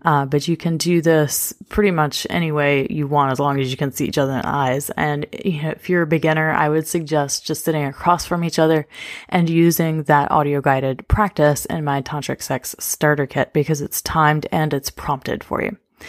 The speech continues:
Now, the second practice is called belly to belly breathing, and this is another connection practice. This is a tool that is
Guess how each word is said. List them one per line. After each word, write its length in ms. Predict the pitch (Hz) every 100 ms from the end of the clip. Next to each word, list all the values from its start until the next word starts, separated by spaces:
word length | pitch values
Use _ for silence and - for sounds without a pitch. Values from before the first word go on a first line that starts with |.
| - - - - -
Now, 180 | 190 175
the 160 | - 175
second 300 | 302 262 -
practice 440 | 160 - - 190
is 200 | - 180
called 380 | - 180 165 151
belly 380 | - 156 156 156
to 100 | -
belly 220 | 151 139 131
breathing, 380 | 101 - -
and 100 | -
this 160 | 156 147
is 140 | 160
another 340 | 180 165 151 151
connection 480 | - 143 - - -
practice. 600 | - - - - - -
This 260 | 190 196
is 160 | 254 262
a 80 | 269
tool 440 | - 170 170 226 - - - - -
that 260 | 170 160 -
is 360 | 165 160 156